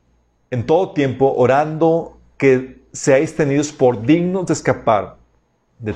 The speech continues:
todas estas cosas que vendrán y estar de pie delante del Hijo del Hombre." Fíjate lo que te dice. Te dice que cuando veáis los comienzos, "Erguíos porque vuestra salvación está cerca."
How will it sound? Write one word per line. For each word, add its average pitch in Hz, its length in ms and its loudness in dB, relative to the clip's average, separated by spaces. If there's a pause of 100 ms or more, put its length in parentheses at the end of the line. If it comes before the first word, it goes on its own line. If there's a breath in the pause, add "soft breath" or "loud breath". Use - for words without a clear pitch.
(120)
todas 156 500 0
estas 143 300 -4
cosas 110 340 -2
que 117 120 -4
vendrán 95 600 -4 (320)
y 117 120 -2
estar 135 360 0
de 156 100 -4
pie 101 560 -6
delante 110 500 -2
del 101 160 -2
Hijo - 160 -6
del 95 100 -2
Hombre." 87 200 -10 (260)
Fíjate 190 180 2
lo 202 60 2
que 170 80 0
te 165 60 2
dice. 165 380 -2 (640 loud breath)
Te 151 80 0
dice 185 240 0
que 185 140 0
cuando 156 340 0
veáis 196 540 0 (220)
los 165 200 0
comienzos, 170 960 -2 (920)
"Erguíos 156 320 2
porque 175 380 0
vuestra 143 200 2
salvación 131 380 0
está 151 560 -2
cerca." 127 460 -2